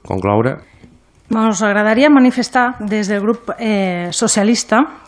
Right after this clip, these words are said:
Speaker 2: que la patrimonialització del poder i de les institucions acaba sent sempre un indicador de baixa qualitat democràtica. Un indicador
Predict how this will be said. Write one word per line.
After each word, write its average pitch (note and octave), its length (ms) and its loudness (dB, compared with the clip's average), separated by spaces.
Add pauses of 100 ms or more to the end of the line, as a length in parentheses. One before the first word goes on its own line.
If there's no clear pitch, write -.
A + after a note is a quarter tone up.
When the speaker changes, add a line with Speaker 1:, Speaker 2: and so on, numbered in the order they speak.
Speaker 2:
que A3+ 80 -2
la G3 160 0
patrimonialització G3 1040 2
del B3+ 160 4
poder A3+ 480 0
i G#3+ 80 -4
de F#3+ 100 2
les F#3 220 0
institucions G3+ 560 0
acaba G3+ 240 2
sent G#3 240 2
sempre G#3 300 0
un G3+ 100 2
indicador F#3+ 460 0
de G3+ 100 -2
baixa F#3 320 -4
qualitat F3+ 500 -6
democràtica. F3+ 800 -8 (920)
Un B3+ 160 6
indicador B3 720 4